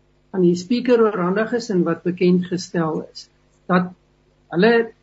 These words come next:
voel daar is genoeg vrae wat ge-, beantwoord moet word, dat die proses in die parlement verder gevoer kan word.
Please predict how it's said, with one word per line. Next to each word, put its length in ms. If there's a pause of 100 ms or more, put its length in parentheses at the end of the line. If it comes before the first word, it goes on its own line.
voel 520
daar 380
is 140
genoeg 440
vrae 420
wat 220
ge-, 160
beantwoord 600
moet 260
word, 280 (520)
dat 160
die 160
proses 500
in 100
die 80
parlement 600
verder 360
gevoer 440
kan 240
word. 240